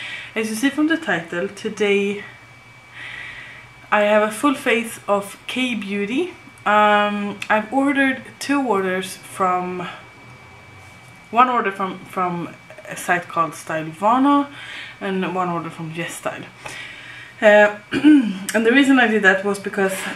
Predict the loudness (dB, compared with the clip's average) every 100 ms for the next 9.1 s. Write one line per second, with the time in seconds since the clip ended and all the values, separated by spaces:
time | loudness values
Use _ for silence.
0 | 0 0 0 -2 -6 0 2 2 -4 -12
1 | -16 0 2 2 -2 -6 -4 4 4 6
2 | 4 2 -4 -6 -6 -6 -10 -12 -12 -16
3 | -20 -18 -2 4 4 2 -6 -14 -18 -18
4 | -20 -20 -20 -20 -20 -20 -20 -20 -20 -20
5 | -20 -20 -20 -20 -20 -20 -20 -20 -20 -20
6 | -20 -20 -20 -20 -14 -14 -14 0 0 2
7 | 4 4 4 -2 -4 -4 -4 -10 -8 -4
8 | -2 -2 -4 -6 -8 -4 -4 -2 -2 -2